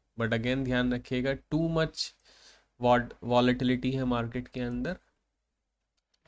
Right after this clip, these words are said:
तो थोड़ा ख्याल रखिएगा। क्रूड ऑयल पे आते हैं। यह है क्रूड ऑयल, almost तिरासी डॉलर ब्रीच कर गया था, but again क्रैक हो गया है।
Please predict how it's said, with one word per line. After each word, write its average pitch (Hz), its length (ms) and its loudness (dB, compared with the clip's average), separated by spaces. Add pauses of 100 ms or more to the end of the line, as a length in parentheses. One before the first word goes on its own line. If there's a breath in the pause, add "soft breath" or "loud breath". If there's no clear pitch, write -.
(120)
तो 135 100 0
थोड़ा 127 260 0
ख्याल 117 400 2
रखिएगा। - 500 -10 (540)
क्रूड 139 160 0
ऑयल 147 200 4
पे 165 100 0
आते 127 320 2
हैं। 170 180 -8 (1600)
यह 135 180 2
है 143 60 0
क्रूड 139 260 0
ऑयल, 160 280 -2 (360)
almost 139 340 0
तिरासी 143 420 4
डॉलर 151 260 0
ब्रीच 147 280 -2
कर 135 180 0
गया 135 200 0
था, 165 120 -4
but 147 160 0
again 117 440 -2
क्रैक 147 300 2
हो 147 120 0
गया 147 240 0
है। 165 80 -8